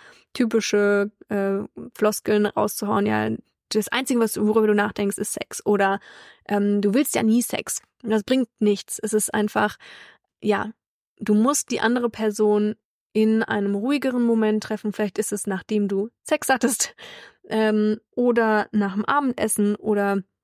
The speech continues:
wo, wo auch immer du spürst, okay, jetzt gerade ist so ein bisschen relaxed, äh, die Stimmung ist relaxed,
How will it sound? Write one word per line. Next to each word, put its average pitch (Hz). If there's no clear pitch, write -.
wo, 226
wo 220
auch 240
immer 240
du 202
spürst, 226
okay, 208
jetzt 202
gerade 208
ist -
so 208
ein 196
bisschen 208
relaxed, 226
äh, 208
die 202
Stimmung 233
ist 220
relaxed, 202